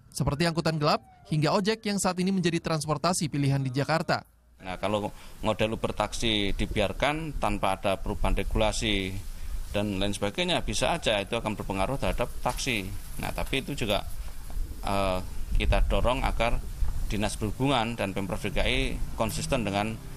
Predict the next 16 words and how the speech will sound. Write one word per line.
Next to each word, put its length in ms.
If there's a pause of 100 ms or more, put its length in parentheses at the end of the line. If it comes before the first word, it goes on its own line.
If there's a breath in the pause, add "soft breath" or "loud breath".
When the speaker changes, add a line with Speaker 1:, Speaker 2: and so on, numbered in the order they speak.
(140)
Speaker 2:
penegakan, 640 (420)
eh, 440 (120)
aturan. 400
Jadi, 160
jangan 480 (560 loud breath)
pilih 320
tebang 320
pilih, 240
ya. 160 (640 loud breath)
Speaker 1:
Kendati 320
mengakui 320
taksi 320
Uber 160
sebagai 320
transportasi 640
ilegal, 480